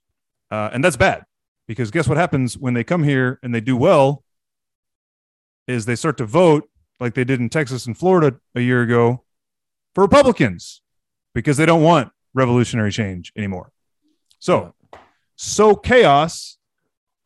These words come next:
Speaker 1: and you can maintain a state of revolutionary change in perpetuity, which basically means people at war with each other, um,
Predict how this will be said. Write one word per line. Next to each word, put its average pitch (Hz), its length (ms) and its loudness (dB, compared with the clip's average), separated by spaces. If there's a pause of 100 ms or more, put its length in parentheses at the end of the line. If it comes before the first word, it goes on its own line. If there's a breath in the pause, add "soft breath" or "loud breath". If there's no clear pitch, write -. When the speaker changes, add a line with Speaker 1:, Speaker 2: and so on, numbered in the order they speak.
(160)
Speaker 1:
and 131 120 -2
you 143 100 0
can 127 280 -4 (140)
maintain 143 920 -2
a 123 100 -8
state 135 380 -6
of 120 140 -8
revolutionary 127 640 -4
change 110 640 -6 (420)
in 113 120 -12
perpetuity, 107 720 -4 (760)
which 113 240 -12
basically 120 400 -4
means 107 480 -6 (180)
people 110 280 -6
at 107 60 -8
war 107 180 -6
with 104 120 -8
each 101 140 -12
other, 98 360 -8 (920)
um, 92 440 -12